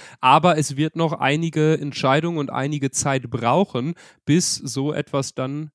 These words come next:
irgendwann eventuell mal in die Tat umgesetzt werden wird. Aber ich sag mal so, ich würd's mir in zehn Jahren wünschen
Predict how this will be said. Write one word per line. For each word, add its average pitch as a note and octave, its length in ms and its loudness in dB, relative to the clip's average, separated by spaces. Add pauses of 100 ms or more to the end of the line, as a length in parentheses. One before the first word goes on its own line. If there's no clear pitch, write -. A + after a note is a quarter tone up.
(120)
irgendwann D3 560 -2
eventuell C#3+ 640 0
mal D3 240 0
in C#3 140 -6
die C3 100 -4
Tat C3 300 -4
umgesetzt C#3 560 -8
werden B2 320 -6
wird. E3 300 -2 (360)
Aber D#3 480 6 (640)
ich B2 160 0
sag F3 180 4
mal D#3 140 2
so, E3+ 260 4
ich A#2+ 180 -2
würd's F3+ 280 2
mir F3 320 0
in C#3+ 180 -2
zehn F3 380 2
Jahren C#3+ 420 0
wünschen A#3 560 0